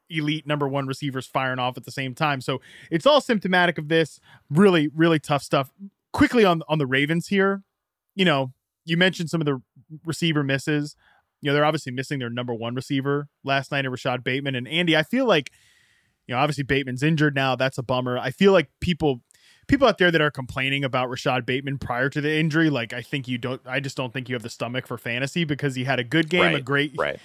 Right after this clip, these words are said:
Speaker 1: a g-, a good game, a great game, and then a slow game, and then he got injured in week four. Like, welcome to the wide receiver position, right? But I feel like t-, missing Tylan Wallace on that,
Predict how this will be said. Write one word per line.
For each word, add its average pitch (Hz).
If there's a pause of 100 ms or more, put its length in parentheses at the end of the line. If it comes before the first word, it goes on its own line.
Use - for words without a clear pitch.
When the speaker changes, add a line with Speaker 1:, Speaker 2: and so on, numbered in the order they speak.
(120)
Speaker 1:
a 160
g-, 151
a 196
good 214
game, 254
a 190
great 175
game, 180 (380)
and 160
then 160
a 156
slow 190
game, 139
and 156
then 156
he 151
got 143
injured 143
in 127
week 123
four. 120
Like, 123 (260)
welcome 156
to 139
the 131
wide 127
receiver 120
position, 107
right? 123
But 123 (460)
I 180
feel 202
like 151 (800)
t-, -
missing 196
Tylan 160
Wallace 143
on 135
that, 127